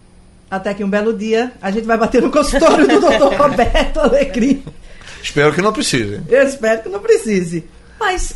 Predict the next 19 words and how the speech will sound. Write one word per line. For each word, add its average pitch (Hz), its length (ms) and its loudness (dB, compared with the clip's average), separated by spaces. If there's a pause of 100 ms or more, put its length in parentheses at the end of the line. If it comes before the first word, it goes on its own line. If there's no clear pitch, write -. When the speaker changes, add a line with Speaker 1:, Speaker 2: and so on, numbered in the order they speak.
(120)
Speaker 1:
que 539 80 -12
alimentos? 202 1200 -4
É, 208 160 -2
o 247 120 -6
senhor 381 180 -4
citou, 269 460 0
você, 269 180 -2
a 240 60 0
gente 277 180 -6
já 285 120 -6
citou 269 260 -2
alguns. 175 320 -2
Por 185 120 -8
exemplo, 175 420 -6
a 151 60 -6
pipoca, 269 840 -2
citamos 196 420 -10
o 175 60 -6
refrigerante. 170 1000 -4